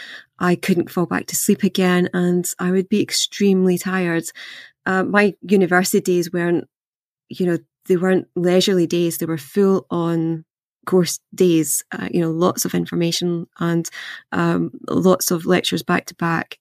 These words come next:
And, you know, I never really had a moment's rest from that, lots of work. So there was a lot of stress and a lot of pressure.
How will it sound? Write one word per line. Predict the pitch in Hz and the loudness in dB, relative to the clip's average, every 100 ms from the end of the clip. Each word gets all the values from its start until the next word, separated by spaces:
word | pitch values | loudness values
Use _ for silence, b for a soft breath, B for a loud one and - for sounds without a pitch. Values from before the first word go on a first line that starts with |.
| _ | _
And, | - 170 170 - B B B _ - | -4 -2 -2 -8 B B B _ -6
you | 185 | 0
know, | 180 175 | 2 4
I | |
never | 185 190 - | 4 2 0
really | 170 180 | 0 0
had | 175 170 170 | 0 -2 0
a | |
moment's | 175 175 175 170 - - - | 2 2 2 0 -6 -10 -2
rest | 190 196 - | 0 0 -2
from | 175 | -6
that, | 165 - 175 | -8 -8 -6
lots | 180 - | -6 -6
of | 175 | -8
work. | 185 185 - - B B B B B - | -6 -6 -8 -14 B B B B B -2
So | 208 196 190 - | 4 6 6 4
there | 202 | 2
was | 220 | 4
a | |
lot | 240 | 2
of | 185 | 0
stress | - 185 185 - | -2 -2 -2 -2
and | |
a | 185 | -2
lot | 180 | -4
of | - | -6
pressure. | - 185 185 - 175 | -4 -2 -2 -4 -8